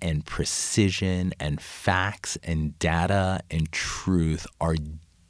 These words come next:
deeply valuable and important in helping you figure out your strategy.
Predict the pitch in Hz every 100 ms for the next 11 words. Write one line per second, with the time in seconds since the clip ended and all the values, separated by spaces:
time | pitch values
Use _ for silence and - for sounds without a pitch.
0 | - 123 123 120 95 90 78 80 76 71
1 | 69 73 69 69 67 - - - - -
2 | - _ - - - - 104 107 139 135
3 | 135 113 107 - - - - 113 107 98
4 | 104 90 - - 82 82 73 - - 78
5 | 73 - - - 69 65 - - - -